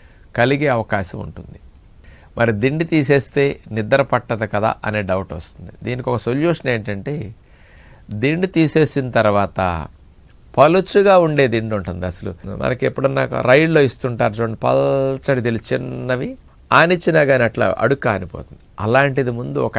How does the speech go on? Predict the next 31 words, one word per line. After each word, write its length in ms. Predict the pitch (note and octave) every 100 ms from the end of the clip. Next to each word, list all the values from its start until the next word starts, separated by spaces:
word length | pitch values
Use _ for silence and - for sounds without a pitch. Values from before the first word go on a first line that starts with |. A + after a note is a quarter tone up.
| G#2
ఐదారు 260 | G#2 G2+ G2+
రోజులు, 140 | G#2+
నాలుగు 180 | G2 F#2+
రోజులు 140 | G2 F2
అలవాటు 320 | E2+ F2 E2+ -
చేయండి. 320 | E2+ F2 - - - - - C3
నిదానంగా 500 | D3 D#3 D#3+ D#3 C#3 G#2+ G#2+
దాన్ని 280 | A#2+ D3 D3
తీసేసి 500 | D3 C#3 C3+ G#2+ G2+ G2 - - - G2+
దిండు 240 | B2 C3+ C#3+
లేకుండా 340 | C3 B2 B2 A#2 -
ఫ్లాట్గా 580 | G2+ G#2 A2 A2+ A2 G2+
పడుకోవడానికి 600 | G2 F#2+ F#2+ F#2+ F#2 G2 D#2
అలవాటు 300 | D2+ D2 - -
చేసుకోండి. 460 | - - - - - - - -
అలా 160 | A#2 A2 - B2+
పడుకోవటం 500 | C#3+ D3 D3+ C3+ B2
వల్ల 140 | A2+ G#2
వెళ్ళకిలా 480 | G#2 A2+ A#2 G#2+ F#2+ E2+ - - - _ G#2+
మొత్తం 220 | - A2 - - -
ప్రెషర్ 400 | B2 B2+ C#3+ C#3+
అంతా 300 | C#3+ D3+ E3 -
కూడా 160 | D#3+ D3+
తగ్గిపోతుంది, 500 | G2+ F#2 - F#2 G2 -
స్ట్రెయిన్ 400 | - C#3 C#3+ D3
అంతా 180 | C#3 D3+ C#3+
కూడా 120 | C#3+ A2
తగ్గిపోతుంది 480 | F2+ E2 E2 - D#2
అనమాట. 260 | - - - - - - -
అందుకని 320 | C#3 D3+ D3 -
పగలు 300 | A#2+ C#3+ F3